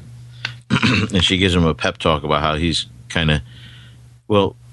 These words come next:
you know, without really saying it, saying it, basically, "Simon, you know, you gotta step up, and you gotta save everybody." And so he does.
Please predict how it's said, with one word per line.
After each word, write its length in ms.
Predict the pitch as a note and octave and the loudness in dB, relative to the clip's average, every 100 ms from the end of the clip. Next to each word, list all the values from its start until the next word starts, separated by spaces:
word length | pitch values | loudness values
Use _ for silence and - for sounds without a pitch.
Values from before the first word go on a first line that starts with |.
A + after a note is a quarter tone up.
| - - - - - | -20 -20 -20 -20 -4
you 140 | G2 | 0
know, 120 | F#2 | 2
without 260 | D#2+ F2 F2 | 2 2 2
really 220 | F2 E2 | 2 0
saying 300 | D#2 F#2 F2 | 0 0 2
it, 100 | E2+ | 0
saying 280 | - E2+ E2+ | 2 2 2
it, 180 | E2 - | 0 0
basically, 580 | E2+ D#2+ E2+ E2 D#2+ - - - - - | 0 0 0 0 0 -2 -12 -20 -20 -20
"Simon, 500 | - - F2+ F2 D#2+ D2 - - - - - - | -8 -2 0 0 -2 -6 -16 -20 -20 -20 -18 -2
you 80 | F#2 | 2
know, 100 | E2 | 2
you 140 | F2 | 2
gotta 160 | E2+ D2 | 2 0
step 340 | - D#2+ D2 | 0 -2 0
up, 160 | C#2 - - - - - - | -2 -4 -14 -20 -20 -20 -8
and 100 | D2 | 0
you 80 | D2+ | 2
gotta 180 | D#2 C2 | 2 2
save 320 | - D#2+ D2 | 0 2 2
everybody." 580 | C#2 C2+ C2 C2+ B1+ A#1+ - - - - - - - - - - | 0 0 -2 -2 -2 -6 -12 -20 -20 -20 -20 -20 -20 -20 -20 -10
And 80 | C2 | -2
so 140 | - C2 | 0 0
he 60 | |
does. 420 | C2 C#2 C2+ C2 | 2 2 2 0